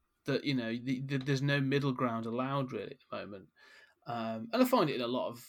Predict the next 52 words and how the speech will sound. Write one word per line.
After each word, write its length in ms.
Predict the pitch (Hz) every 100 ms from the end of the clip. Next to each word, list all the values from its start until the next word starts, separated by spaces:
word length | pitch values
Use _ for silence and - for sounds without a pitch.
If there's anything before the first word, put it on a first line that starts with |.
| -
fandoms 480 | 123 120 117 120 117
and 80 | 117
a 40 | 120
lot 120 | 90
of 80 | -
sort 260 | 110 117
of, 60 | - -
uh, 180 | 147 78 131
genre 640 | 127 127 131 127 117 113 -
sort 200 | - -
of 80 | 113
things. 320 | 110 113 117 _ - _ -
Happens 360 | 262 240 139
a 40 | 120
lot 80 |
of 60 | -
places. 280 | 123 - 113
But 160 | 180
like 120 | 247 226
you 60 |
say, 200 | 226 196
it's, 240 | 131 - - _ _ _ _ _ -
these 420 | 143 139 208 196
conversations, 760 | - 156 139 147 165 147 135 123
and 80 | 135
I 40 |
hope 160 | 180 147
the 80 | 139
listeners 420 | 170 - 143 127
as 80 | 127
well 160 | 151
listen 280 | 135 151 160
to 80 | 139
this, 160 | 123 - - - -
I've 260 | - 254 190
got 180 | 143 151
no 340 | 170 196 185
problem 420 | 151 196 160 131
if 100 | 123
anyone 320 | 135 143 139
disagrees 540 | 135 - 127 131 135 127
with 120 | 117
me, 200 | 82 82
'cause, 260 | - 131 - _ _ _ - _
<clears throat> 280 | _ _ -
uh, 460 | 185 165 - 180 175 185 147 -
as 160 | 170
I've 140 | 175 147
sort 120 | 151
of 60 | 135
said, 200 | 185 160
you 260 | 151 151